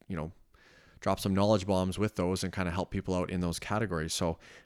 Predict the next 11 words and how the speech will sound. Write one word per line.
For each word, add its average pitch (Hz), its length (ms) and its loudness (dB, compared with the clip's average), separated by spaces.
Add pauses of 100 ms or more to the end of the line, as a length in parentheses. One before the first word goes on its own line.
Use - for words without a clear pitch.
um, 90 420 -4
the 101 100 0
first 135 320 0
one 131 160 2
we're 113 80 0
going 98 320 0
through 98 240 -4
today 87 540 0
is 95 400 -2
movement. 156 640 -2 (880)
And 90 720 0